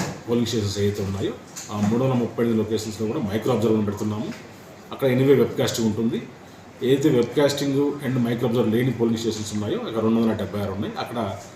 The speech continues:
మనం వీడియోగ్రాఫర్ని పెడుతున్నాం. So, almost హండ్రెడ్ పర్సెంట్ మనము,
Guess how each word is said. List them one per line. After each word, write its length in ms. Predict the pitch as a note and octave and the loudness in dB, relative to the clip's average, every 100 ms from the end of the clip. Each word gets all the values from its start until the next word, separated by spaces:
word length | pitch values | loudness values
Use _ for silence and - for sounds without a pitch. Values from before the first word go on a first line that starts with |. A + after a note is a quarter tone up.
| - | -8
మనం 160 | A#2+ A#2 | 0 2
వీడియోగ్రాఫర్ని 460 | B2 A2+ A2 - | 4 2 0 0
పెడుతున్నాం. 340 | - - - - - - | -2 -4 -10 -16 -14 -10
So, 360 | B2+ A#2 - A#2 | -6 -6 -4 -2
almost 260 | C3+ - B2+ | -2 -2 -2
హండ్రెడ్ 420 | A2 C3+ C#3+ C3 | 0 0 0 0
పర్సెంట్ 260 | G#2+ A#2+ | -2 -2
మనము, 260 | A2+ A#2+ | -2 -2